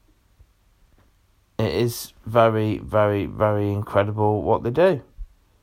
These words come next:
And I have no problem in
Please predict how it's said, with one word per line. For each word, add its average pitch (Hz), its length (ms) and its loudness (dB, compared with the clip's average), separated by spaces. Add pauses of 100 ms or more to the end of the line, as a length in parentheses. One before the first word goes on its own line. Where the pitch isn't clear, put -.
(2500)
And 107 220 0
I 104 220 8
have 101 460 4 (960)
no 120 360 2
problem 113 760 0
in 104 480 -2